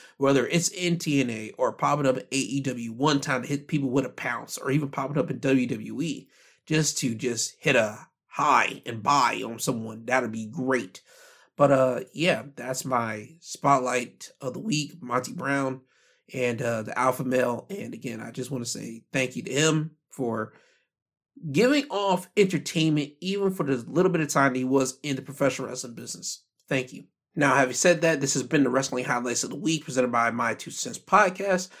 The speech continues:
I want everyone to have a great Saturday, great rest of your week. Just want everyone to know, if you did not listen to my midweek episode, it is available to you right now. And also, it is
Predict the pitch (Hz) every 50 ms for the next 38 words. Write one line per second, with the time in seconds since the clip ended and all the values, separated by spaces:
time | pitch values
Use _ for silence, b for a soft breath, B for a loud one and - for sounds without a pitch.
0 | B B B B - 127 135 147 147 147 143 143 143 143 139 135 131 131 117 117
1 | 113 120 131 139 143 139 - - 143 135 135 131 131 131 139 135 135 131 117 92
2 | 123 123 127 107 92 117 131 - - - 117 117 120 120 123 131 135 135 135 -
3 | - B B B B B B - 139 123 127 123 123 123 123 120 123 120 117 123
4 | 120 117 - - 139 143 151 151 143 - - - - 120 123 139 147 139 135 127
5 | 135 135 - 135 - 135 117 113 117 120 143 180 190 185 190 185 185 185 170 170
6 | - - 170 151 - - 135 131 123 127 123 120 135 135 131 123 131 127 - -
7 | - 127 - - 120 120 117 104 - - - 131 156 175 175 170 170 165 B B
8 | B B B B B - 131 - - _ - 180 180 180 170 170 - 143 - -
9 | - _ _ _ _ - 123 95 104 135 135 - -